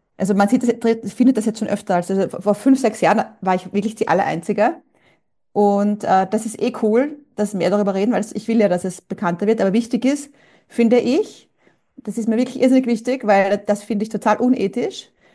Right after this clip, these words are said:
dass man betont, dass es, ich habe das nicht erfunden, das hat auch sonst keiner erfunden. Weil ich habe schon mehrere Websites gesehen, wo Leute dann so tun, wenn sie das erfunden hätten. Das hat der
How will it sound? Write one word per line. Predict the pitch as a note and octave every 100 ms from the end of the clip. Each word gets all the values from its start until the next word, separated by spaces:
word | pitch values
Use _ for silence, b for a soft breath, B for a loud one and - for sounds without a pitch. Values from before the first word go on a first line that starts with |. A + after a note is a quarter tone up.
| b b
dass | - A3
man | A3+
betont, | A3 - G#3+ D4
dass | B3+
es, | A3 -
ich | - A3+
habe | G#3
das | C4+
nicht | C#4
erfunden, | B3+ B3 B3+
das | C#4+
hat | B3 C4+
auch |
sonst | - A#3+ A#3+
keiner | - F#3+
erfunden. | - F#3+ E3+
Weil | F#3+
ich | A#3+
habe |
schon | - B3+
mehrere | A3 B3
Websites | F#3+ - A3+
gesehen, | - G#3+ G3+ A3 A3
wo | G3
Leute | G3+ F#3 G#3+
dann | G3+
so | G#3
tun, | - A3
wenn | G#3
sie | G3+
das | G#3
erfunden | G3+ G#3 G#3
hätten. | A3+ E3+ -
Das | G3 G#3
hat | G3 G3
der | F#3+